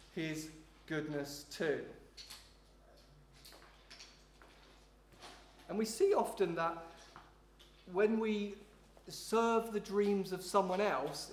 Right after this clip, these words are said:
it is part of unlocking our own dreams. It's interesting if you say with Joseph, who had a, who had a, who had a dream, uh,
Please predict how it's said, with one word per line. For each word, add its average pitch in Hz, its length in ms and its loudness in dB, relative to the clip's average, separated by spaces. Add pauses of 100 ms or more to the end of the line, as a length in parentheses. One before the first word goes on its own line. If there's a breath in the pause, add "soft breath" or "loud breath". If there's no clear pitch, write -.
(160)
it 180 180 -4
is 170 220 -6
part 233 460 0
of 151 220 2
unlocking 175 420 -2
our 196 140 2
own 247 180 0
dreams. 143 320 -6
It's 131 120 -8
interesting 180 560 -4
if 160 80 -12
you 156 60 -6
say 151 300 -4
with 147 140 -8
Joseph, 170 440 -2
who 139 100 -4
had 139 80 -4
a, 139 680 -8
who 143 120 -6
had 151 200 0
a, 147 120 2 (480 loud breath)
who 165 120 -4
had 175 260 4
a 165 60 4
dream, 147 520 -2 (380 loud breath)
uh, 147 60 -2